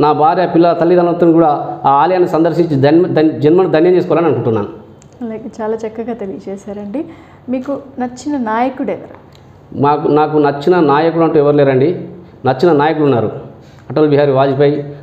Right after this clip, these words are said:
Speaker 1: లాల్ కృష్ణ అద్వానీ, నరేంద్ర మోడీ, ఆ, యోగి ఆదిత్యనాథ్. అందుకే మా పిల్లల పేరు కూడా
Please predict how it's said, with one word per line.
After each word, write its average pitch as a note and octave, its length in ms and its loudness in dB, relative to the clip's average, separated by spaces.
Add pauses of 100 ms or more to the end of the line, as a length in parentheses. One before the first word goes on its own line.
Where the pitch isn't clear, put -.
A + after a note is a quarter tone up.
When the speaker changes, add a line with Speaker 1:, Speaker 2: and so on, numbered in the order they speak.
(120)
Speaker 1:
లాల్ B2+ 200 2
కృష్ణ C#3 260 -2
అద్వానీ, C#3 520 0 (280)
నరేంద్ర C#3 340 2
మోడీ, C#3 420 2 (1120)
ఆ, B2+ 500 2
యోగి D3 240 4
ఆదిత్యనాథ్. C#3 640 0 (340)
అందుకే D3 240 2
మా C#3 140 0
పిల్లల D3+ 280 2
పేరు D3 180 4
కూడా C#3 440 0